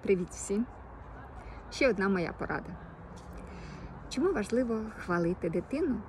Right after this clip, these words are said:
за її навіть найменші успіхи? Коли дитина чує, бачить та відчуває підтримку дорослого, який допомагає їй навчатися,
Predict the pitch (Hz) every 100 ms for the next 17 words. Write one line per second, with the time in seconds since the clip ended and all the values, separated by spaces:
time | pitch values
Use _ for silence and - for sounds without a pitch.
0 | - 202 214 226 233 302 392 330 - 220
1 | 185 196 - 185 - 165 - - - 190
2 | - - - - - - - - - 233
3 | 214 208 202 196 - - 254 233 214 -
4 | - 165 170 - - - - - - -
5 | - - 196 214 - 240 269 247 208 220
6 | 226 214 196 196 196 202 180 185 165 175
7 | 190 - - - - 185 190 208 180 180
8 | 180 180 190 180 170 165 170 165 170 -
9 | 180 214 - - -